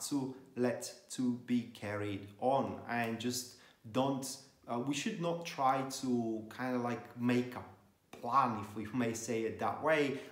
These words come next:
a long-term plan, but just carry on with the current circumstances. And having the very first two cards, guys,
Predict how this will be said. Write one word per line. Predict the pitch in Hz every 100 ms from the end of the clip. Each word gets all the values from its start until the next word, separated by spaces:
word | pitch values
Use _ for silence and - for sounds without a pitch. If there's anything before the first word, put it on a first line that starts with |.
| -
a | 127
long-term | 123 131 123 - 123 107 107
plan, | 185 214 196 165 - - -
but | 123
just | 156 165 - - -
carry | 175 170 170 143
on | 135 135
with | 131
the | 127
current | 123 127 120
circumstances. | 113 139 135 127 - 120 117 113 107
And | 127 123
having | 123 160 208 208
the | 151
very | 139 165 143
first | - 180 - -
two | 160
cards, | 160 151 147 139
guys, | 147 151 156 151